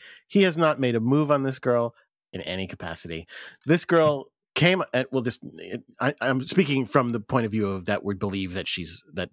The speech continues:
Fisheye is a lady in the scene who is seducing him. He, as far as he's concerned, he was just in a store, a lady started hitting on him and then cut herself, and he was like,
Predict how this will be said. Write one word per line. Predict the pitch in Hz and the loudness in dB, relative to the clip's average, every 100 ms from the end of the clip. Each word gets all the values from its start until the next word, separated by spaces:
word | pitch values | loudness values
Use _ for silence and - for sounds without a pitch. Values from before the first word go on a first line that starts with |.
| - | -6
Fisheye | 104 104 85 | -4 -2 -2
is | - 85 | -4 -6
a | 82 | -6
lady | 82 78 80 | -8 -8 -10
in | 82 | -12
the | |
scene | - 67 - _ - | -12 -14 -16 _ -8
who | |
is | 95 | -6
seducing | - 80 - 73 | -6 -10 -14 -16
him. | - _ _ _ | -20 _ _ _
He, | - - 254 - | -6 -6 -2 0
as | 156 | 2
far | - 226 | 4 4
as | 226 | 4
he's | 208 - | 0 2
concerned, | 170 143 131 127 _ | 0 2 0 0 _
he | - 180 | 2 2
was | 160 | 4
just | 151 | 2
in | 131 170 | 2 2
a | 185 | 2
store, | - 143 123 120 - _ _ | 2 2 2 0 -6 _ _
a | - | 0
lady | 143 175 | 4 4
started | 185 180 147 143 | 4 4 4 2
hitting | 135 202 151 | 2 4 4
on | 131 | 2
him | 123 123 - _ | 2 0 -4 _
and | 143 135 | 2 2
then | 139 131 135 - | 2 0 -2 -2
cut | - 190 | 2 4
herself, | 156 143 127 120 | 2 4 2 2
and | 135 | -2
he | 143 | 0
was | 131 | 2
like, | 123 113 | 0 -2